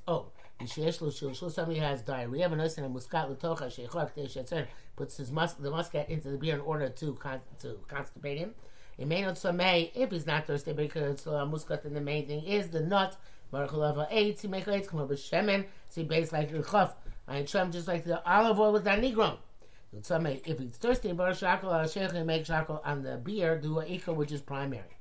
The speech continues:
Va'kanila shu tzimrin. Um, I'm feeling that simmering is cinnamon. Al Sheikh, be Al Shusha, no.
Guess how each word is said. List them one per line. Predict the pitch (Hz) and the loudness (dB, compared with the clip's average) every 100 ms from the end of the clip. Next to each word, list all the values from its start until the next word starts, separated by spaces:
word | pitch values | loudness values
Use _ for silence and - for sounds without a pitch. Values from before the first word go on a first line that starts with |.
| - - - - - | -14 -14 -14 -14 -2
Va'kanila | 143 143 - 147 208 214 208 | 0 0 -2 0 2 6 4
shu | - 170 | 4 0
tzimrin. | 147 - - 240 208 220 311 262 - - - - - - - - - - - - - - - - - 139 | 0 0 2 4 4 4 2 -2 -10 -12 -14 -14 -8 -6 -6 -8 -14 -14 -16 -16 -16 -16 -16 -16 -12 -8
Um, | 131 127 123 123 120 117 - - - | -6 -4 -6 -6 -6 -8 -12 -14 -12
I'm | 104 - - - | -12 -10 -8 -6
feeling | 139 120 | -6 -6
that | 110 - | -8 -10
simmering | - 147 123 92 92 - | -6 -4 -4 -6 -12 -12
is | - 95 90 - | -10 -10 -12 -12
cinnamon. | - 104 101 127 196 - - - - - | -12 -10 -6 -4 -4 -6 -12 -12 -12 -8
Al | 131 | -6
Sheikh, | 123 180 190 196 | -4 0 0 2
be | 160 | 2
Al | 151 | 0
Shusha, | 202 165 165 160 156 147 - - - - - - - - - - - | -2 0 2 4 2 -2 -8 -12 -12 -12 -12 -12 -12 -12 -12 -12 -10
no. | 113 98 - | -10 -10 -12